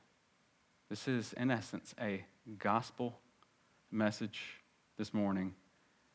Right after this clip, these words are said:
as you'll see. And he says, "Proclaim towards where? The north, to these people who've been sent away." And this is what he says, "Return, faithless Israel,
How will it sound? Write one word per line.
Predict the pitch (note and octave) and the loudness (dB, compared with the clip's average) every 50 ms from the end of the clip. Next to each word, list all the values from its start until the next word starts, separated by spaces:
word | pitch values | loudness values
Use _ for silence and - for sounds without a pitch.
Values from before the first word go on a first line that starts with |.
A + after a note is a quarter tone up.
| _ _ - | _ _ 2
as | A2 G#2 G2+ - | 2 2 4 4
you'll | G#2+ F#2+ | 2 0
see. | - - - G#2 F#2 F2 F2+ G2 - - - _ _ _ _ _ _ - - _ _ _ _ _ - | 0 0 2 4 4 4 4 0 -4 -10 -20 _ _ _ _ _ _ -20 -20 _ _ _ _ _ 2
And | G#2+ | 4
he | A2+ | 4
says, | A2 - - A2+ G#2+ G#2 G#2 F#2+ - - - - - - - _ _ _ - - _ _ | 4 6 8 12 12 12 12 10 8 0 -8 -12 -18 -20 -20 _ _ _ -20 -20 _ _
"Proclaim | - - B2+ - - - D#3 D#3+ E3+ E3+ F3+ F3+ F#3 F#3 F3 - - - - - - - _ _ | 2 2 2 6 8 10 12 12 12 12 12 12 10 8 6 4 -2 -14 -20 -20 -20 -20 _ _
towards | - - - D3 D3 D#3 D#3+ D#3 D3+ - C#3+ | -4 2 6 10 12 12 12 12 12 10 10
where? | C#3 D3 D#3+ F3 F#3 F#3+ F#3+ F#3 - - - - | 12 12 12 12 12 12 12 12 8 2 -6 -2
The | C3+ B2+ C#3+ D3 | 8 12 12 12
north, | D#3 E3 E3+ F3 D#3 A#2 F#2 - - - - - - - - - _ _ _ _ _ _ _ _ _ _ _ _ _ _ _ _ - | 12 12 12 12 12 12 12 12 8 0 -6 -8 -12 -16 -20 -20 _ _ _ _ _ _ _ _ _ _ _ _ _ _ _ _ 4
to | - D#3 D#3+ E3+ | 10 10 12 12
these | G3 G3+ F#3+ | 12 10 10
people | - - F3 D3 - C#3 C3+ C#3 C#3 - - - - - - _ - - - - | 10 10 10 10 10 10 8 8 6 2 -10 -18 -20 -20 -20 _ -20 -20 -4 4
who've | - C3 C3 B2 | 6 6 8 8
been | C#3 C3+ | 8 8
sent | B2+ - - D3 C#3+ | 8 8 10 10 12
away." | B2+ A#2+ G2 F2 E2 - - - - | 12 12 12 12 10 6 0 -2 0
And | A2 G#2 | 2 4
this | C3 - - | 4 4 2
is | E3 E3 | 4 6
what | E3+ E3+ | 8 8
he | D#3+ | 8
says, | D3+ - E3 C#3+ A2+ G#2+ - - - - | 8 10 10 10 10 10 8 4 0 6
"Return, | A#2 B2+ D3 D3 - - F3+ F3+ G3+ G#3 G#3+ A3+ A3+ A#3 A3+ - - - - - - - - - - _ | 10 12 12 12 12 10 12 12 12 12 12 12 12 10 8 6 2 -14 -20 -20 -20 -20 -20 -20 -20 _
faithless | - - - - E3+ F3 E3+ E3+ - - F3+ F3+ F3+ - - - - - - - - - | -12 2 10 12 12 12 12 12 8 6 6 6 6 4 -2 -8 -10 -12 -16 -20 -8 0
Israel, | - D3+ F3+ F3+ G3 D#3+ A2+ G2 F2 | 4 4 4 6 8 8 8 8 6